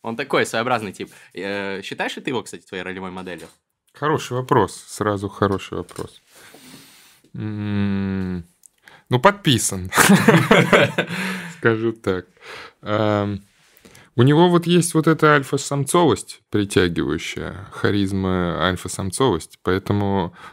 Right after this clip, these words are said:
Speaker 2: э, ну, какие-то штуки наблюдаю, конечно, за ним. Такой, «Так, а здесь как ты делаешь, здесь как ты делаешь?» Когда начинаешь еще подкасты вести, э, начинаешь думать, как реагировать на различных гостей.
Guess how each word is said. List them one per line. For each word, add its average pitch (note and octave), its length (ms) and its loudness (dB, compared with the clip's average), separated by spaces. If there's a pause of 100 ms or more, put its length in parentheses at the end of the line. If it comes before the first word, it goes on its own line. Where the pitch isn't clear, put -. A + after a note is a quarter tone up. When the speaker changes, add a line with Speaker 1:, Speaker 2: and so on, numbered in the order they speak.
(140)
Speaker 2:
э, E2+ 400 -2
ну, A2 140 -2
какие-то D3+ 440 -4
штуки - 340 -4
наблюдаю, A2+ 580 0
конечно, E2+ 480 -6
за F2+ 120 -6
ним. F2+ 220 -6
Такой, F2 360 -2
«Так, F#2 280 -4
а F#2+ 340 4
здесь G2 300 -4
как F#2+ 240 2
ты F#2 120 -2
делаешь, F2 420 -2
здесь F2 260 -6
как - 240 -8
ты E2 120 -12
делаешь?» D#2+ 400 -8 (220)
Когда A#2 240 0
начинаешь D3+ 380 0
еще - 200 0
подкасты E3+ 520 4
вести, G2+ 600 -6
э, F#2 460 -8
начинаешь A2 420 -6
думать, A#2+ 280 -4
как A2+ 200 0
реагировать A#2 500 0
на A#2 60 2
различных G#2+ 460 -2
гостей. B2 520 -2